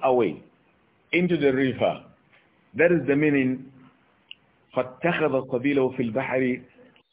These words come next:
سَرَبًا. It just entered the river,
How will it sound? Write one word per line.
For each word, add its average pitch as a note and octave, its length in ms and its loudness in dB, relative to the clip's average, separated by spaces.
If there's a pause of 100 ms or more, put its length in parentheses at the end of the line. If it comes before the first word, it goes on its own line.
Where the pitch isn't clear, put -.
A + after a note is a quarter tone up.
سَرَبًا. F#2+ 1000 0 (680)
It B2+ 220 -6
just E3+ 240 0 (240)
entered E3+ 540 0 (600)
the A#2 100 -2
river, B2 400 0